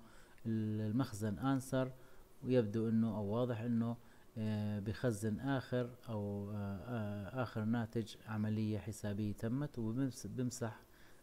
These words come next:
من، آه، القيم السابقة اللي تمت.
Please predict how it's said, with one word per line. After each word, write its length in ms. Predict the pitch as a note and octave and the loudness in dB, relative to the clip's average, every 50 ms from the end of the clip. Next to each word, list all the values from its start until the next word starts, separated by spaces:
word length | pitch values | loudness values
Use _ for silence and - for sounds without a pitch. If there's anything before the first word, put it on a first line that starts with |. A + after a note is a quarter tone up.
| - - | -2 2
من، 320 | A2 A2 A2 A2 A2+ A2+ - - - - | 4 4 6 4 4 2 -2 -8 -10 -6
آه، 600 | A#2+ A2+ A2 G#2+ G#2 G#2 G#2 G#2 G#2 G#2 G#2 G#2 G#2+ - - - - - - - | -4 -2 0 0 0 0 0 -2 -2 -2 -4 -4 -6 -10 -8 -8 -8 -8 -6 -6
القيم 460 | G#2+ G#2 - B2 A#2+ A2+ A2 A2 G#2+ - | -6 0 2 4 6 6 6 4 2 0
السابقة 680 | A#2 A2+ G#2 F#2+ - - - B2 G#2+ G2 G2 F#2 - G2 | -2 -2 -2 -2 -4 -2 0 0 2 0 0 -2 -2 -2
اللي 140 | G2+ G2+ | -2 -2
تمت. 360 | G2 - - F#2+ F2 E2+ D#2+ | -2 -2 -4 -4 -4 -4 -8